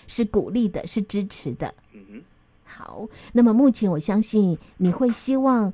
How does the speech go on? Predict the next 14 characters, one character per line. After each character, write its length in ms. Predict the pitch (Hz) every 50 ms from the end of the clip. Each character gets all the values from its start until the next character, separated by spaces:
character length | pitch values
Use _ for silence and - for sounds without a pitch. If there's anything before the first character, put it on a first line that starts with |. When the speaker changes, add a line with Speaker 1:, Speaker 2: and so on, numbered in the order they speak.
| - - -
Speaker 1:
从 400 | - - 202 180 170 175 190 208 -
网 300 | - 214 180 147 131 139
购 380 | - - 294 302 269 208 147 175
商 340 | - - - 202 185 190 202
机， 460 | - - 175 185 190 190 180 180 196 - - - - _ _
还 140 | - 170 185
有 140 | 208 185
客 320 | - - - - 349 302 240
制 260 | - - 214 208 202
化 340 | 208 - 233 220 202 180 165
的 160 | 160 151 156
这 160 | 160 - 262
样 160 | 269 254 226 202
的 240 | - 165 143 143 -